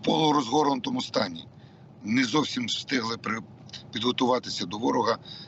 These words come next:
Прийшлося з боями відступати, з до-, з, з боями відходити, е, до Миколаєва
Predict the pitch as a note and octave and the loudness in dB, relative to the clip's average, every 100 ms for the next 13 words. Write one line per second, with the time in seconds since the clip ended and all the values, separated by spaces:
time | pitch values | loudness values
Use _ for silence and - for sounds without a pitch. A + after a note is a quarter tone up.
0 | - - - - - - - - - - | -18 -6 -2 0 0 0 0 -2 -4 -10
1 | F#2 E2+ C#3 C3 C3+ A#2+ A2+ A2 - G#2+ | -8 2 4 4 4 2 2 0 -4 -4
2 | G#2+ A2+ - C3 - - - - - - | -2 -2 -4 -10 -14 -20 -20 -20 -20 -20
3 | - - B2 B2+ - - - - - - | -14 -4 4 4 2 -8 -12 -18 -16 -12
4 | G2+ B2+ C#3+ C#3+ B2+ A2 - - A2+ G2 | -4 0 2 2 0 -2 -4 -4 -4 -4
5 | - D2 - - - - - F#2+ G2+ G2 | -8 -10 -14 -20 -20 -14 -4 -2 0 -2
6 | G2 C#3 C#3 - - G#2+ A2+ A#2 B2 B2 | -2 2 2 0 -6 -8 -6 0 2 2
7 | A#2+ A#2 | 2 0